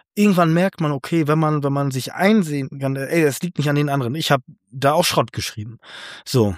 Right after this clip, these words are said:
Und ich sehe, was man besser machen kann. Und ich mache es beim nächsten Mal besser.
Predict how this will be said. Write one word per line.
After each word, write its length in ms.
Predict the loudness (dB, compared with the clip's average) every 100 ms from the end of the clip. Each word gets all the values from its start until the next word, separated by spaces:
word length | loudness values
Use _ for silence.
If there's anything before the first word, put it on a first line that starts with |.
| -8 -4
Und 160 | -2
ich 80 | -2
sehe, 400 | 0 2 2 2
was 160 | 2 2
man 120 | 2
besser 260 | 0 -4
machen 260 | -8 -10 -14
kann. 180 | -10 -6
Und 80 | -2
ich 80 |
mache 200 | 0 0
es 100 | -4
beim 160 | -6 -4
nächsten 280 | -4 -6 -6
Mal 160 | -4
besser. 380 | -6 -10 -16 -18